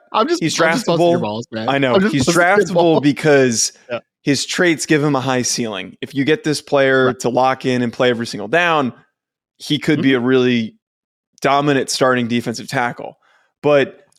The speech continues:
Speaker 1: Right.
Speaker 2: Miami didn't even deploy him as a full-time D T. Like, he, he felt like he was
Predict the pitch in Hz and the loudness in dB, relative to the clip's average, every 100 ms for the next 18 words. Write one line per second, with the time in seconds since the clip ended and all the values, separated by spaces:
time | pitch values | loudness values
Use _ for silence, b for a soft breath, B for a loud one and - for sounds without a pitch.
0 | _ - 110 143 160 202 214 151 160 160 | _ -12 -4 0 2 2 2 2 2 2
1 | 147 143 127 120 - 135 135 127 120 113 | 2 0 0 -6 -4 2 2 2 0 -4
2 | 113 131 120 117 113 107 104 - 113 85 | -6 -4 -4 -4 -6 -6 -10 -6 -6 -6
3 | 113 117 - 143 139 120 123 127 165 160 | -10 -10 -4 -2 -2 -2 -2 0 2 2
4 | 160 160 139 117 - | 2 0 -2 -2 -8